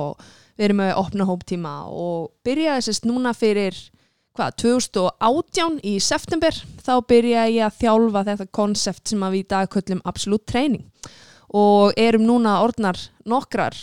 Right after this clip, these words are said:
í viðbót og vonandi bætast bara fleiri við teymið og fleiri strákar líka og það eru allir velkomnir, bara svo það sé á hreinu. En svo við förum aðeins yfir það hvað þetta podcast mun gera fyrir þig. Eh, við ætlum sem sagt að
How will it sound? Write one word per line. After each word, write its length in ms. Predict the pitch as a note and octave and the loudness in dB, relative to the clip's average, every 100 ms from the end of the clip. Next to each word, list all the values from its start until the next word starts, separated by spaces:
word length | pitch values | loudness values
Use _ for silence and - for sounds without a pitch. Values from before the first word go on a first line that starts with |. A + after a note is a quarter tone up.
| - - - | -20 -20 -4
í 180 | F#3+ E3+ | -2 2
viðbót 600 | A3 D#4 G4+ - - - - _ _ _ _ - | 2 4 0 0 -6 -6 -10 _ _ _ _ 0
og 300 | G3 F#3+ F3+ | 2 4 4
vonandi 320 | B3 C4+ G3+ | 2 2 -2
bætast 400 | - A3 A#3 F#3+ | -2 -2 -2 -6
bara 160 | - - | -8 -6
fleiri 320 | - C4+ C#4+ | 2 2 2
við 140 | F#3 - | 0 2
teymið 400 | D#4+ F4 E4+ C#4 | 2 4 0 2
og 220 | F#3+ E3 - | 2 0 2
fleiri 240 | B3 G#3 | 4 4
strákar 540 | F3+ - D4+ F4+ D#4+ D4+ | 2 4 4 4 0 0
líka 460 | D#4+ D#4+ D#4 D4 | -2 0 2 4
og 80 | A3+ | 4
það 80 | G#3+ | 4
eru 140 | G#3+ E4 | 4 2
allir 260 | - D#4+ | 2 2
velkomnir, 400 | C4+ G3 F3 D#3 - | 4 2 -2 -4 -2
bara 180 | F3+ F#3+ | -2 2
svo 80 | G#3 | 2
það 180 | A3 G#3 | 2 2
sé 100 | F#3+ | 0
á 80 | |
hreinu. 240 | F#3+ D#3+ D3 - _ - - - - - - - | -2 -4 -10 -16 _ -20 -20 -20 -20 -20 -10 0
En 160 | A3+ | 2
svo 140 | A3+ B3+ | 2 2
við 100 | B3 | 2
förum 220 | D#4 F#4 F4 | 4 4 4
aðeins 220 | E4 C4+ | 2 2
yfir 220 | D#4 D4 C#4+ | 2 0 2
það 220 | C#4 B3+ - | 0 0 0
hvað 400 | C#4 C4+ C#4 C4 | 4 4 4 2
þetta 320 | A#3 A3+ G3 - - | 0 4 4 2 0
podcast 720 | B3 C4 - B3 A#3 - - | 0 0 -2 -2 -2 -6 -6
mun 300 | A3 A#3 G#3+ - | 2 4 2 0
gera 240 | A3+ G#3 | 0 2
fyrir 160 | F3 - | 0 0
þig. 320 | G#3 C#4 - - _ - _ _ _ _ _ - | 2 2 0 -16 _ -20 _ _ _ _ _ 2
Eh, 380 | A3 A3 G#3+ G#3+ | 4 6 4 4
við 240 | G#3 D4 | 2 0
ætlum 240 | C#4 - C#4 | 0 -2 -2
sem 120 | C4 | 0
sagt 100 | A#3 | 0
að 120 | G#3 | -2